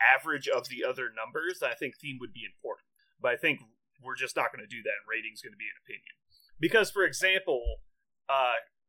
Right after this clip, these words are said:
Captain America is going to be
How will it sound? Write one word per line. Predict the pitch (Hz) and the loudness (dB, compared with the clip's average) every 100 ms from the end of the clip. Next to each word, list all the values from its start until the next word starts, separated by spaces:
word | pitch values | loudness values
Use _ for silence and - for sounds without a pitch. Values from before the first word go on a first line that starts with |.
| _ | _
Captain | 214 214 202 | 6 6 4
America | 170 185 185 - 160 139 - | 6 8 8 6 8 8 6
is | 143 139 135 127 123 - | -2 -2 0 -2 -4 -8
going | 143 139 | -6 -6
to | 127 | -6
be | 131 131 123 123 | -4 -6 -6 -10